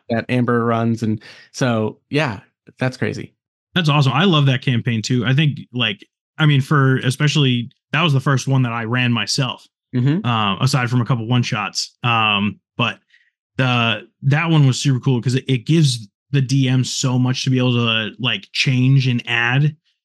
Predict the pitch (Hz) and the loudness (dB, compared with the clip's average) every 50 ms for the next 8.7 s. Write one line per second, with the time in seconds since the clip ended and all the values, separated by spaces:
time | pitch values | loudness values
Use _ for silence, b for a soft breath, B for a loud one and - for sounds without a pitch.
0 | _ _ - 131 127 135 131 127 127 120 117 - - 180 151 - 208 180 180 190 | _ _ -2 -2 0 2 2 2 2 0 -2 0 0 0 2 2 2 4 4 4
1 | 165 143 131 135 139 147 151 147 143 131 131 139 135 160 151 151 - - 175 180 | 2 2 2 2 4 4 4 4 2 2 0 0 0 0 -2 -2 -2 -2 -2 0
2 | 170 - - - 139 127 - 131 127 127 110 113 117 117 113 107 101 98 87 98 | -2 -2 -2 -2 -2 -2 -2 -2 -4 -2 -4 -4 -6 -6 -6 -8 -10 -10 -12 -14
3 | 92 - - - - 123 127 120 143 135 135 131 123 107 - - 165 151 131 139 | -8 -6 -8 -6 -4 -2 -2 0 0 0 0 0 -4 -4 0 2 2 2 4 4
4 | 156 196 226 214 214 147 - - - - 170 156 139 139 - 120 104 78 - - | 4 4 4 2 0 -2 -4 -8 -6 -2 0 0 0 -2 -4 -6 -6 -6 -6 -8
5 | - - - - 127 - 143 135 131 139 135 160 170 160 139 135 135 - B B | -8 -8 -6 -4 -2 0 2 2 2 2 2 2 2 2 0 0 -2 -6 B B
6 | B B B B - 135 117 131 135 135 135 135 123 117 117 117 120 120 - 151 | B B B B -6 -4 -2 0 2 2 2 2 2 0 -4 -4 -6 -6 -6 -4
7 | 131 123 117 120 120 117 120 113 117 113 92 - - - - 127 120 127 131 131 | -2 -2 0 -2 0 0 0 0 -2 -2 -4 -6 -6 -4 -4 -2 0 2 2 2
8 | 123 120 117 113 117 107 - - 120 117 117 117 113 107 | 2 0 -2 -2 -4 -4 -4 -4 -2 -2 0 0 -2 -2